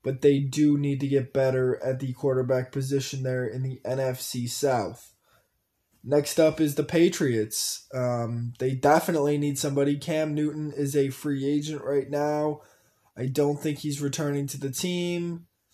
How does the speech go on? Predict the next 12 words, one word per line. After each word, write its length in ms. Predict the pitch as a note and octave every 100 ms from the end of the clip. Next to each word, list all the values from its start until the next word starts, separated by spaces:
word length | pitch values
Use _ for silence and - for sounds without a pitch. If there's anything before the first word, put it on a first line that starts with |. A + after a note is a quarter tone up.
| _ _ -
Not 220 | C3 C#3+
sure 220 | - D3
how 160 | D3 C#3
happy 380 | D#3 C3+ C3+ D3
they 220 | C#3 D3
are 220 | C3 C3+
with 160 | C3+ C3
their 140 | C3
backup 520 | B2 C3+ C3 C#3 C3+
in 180 | C#3 B2+
Jarrett 400 | B2+ C3+ C3 C3
Stidham. 720 | - - D#3+ D#3 D3+ D3 D3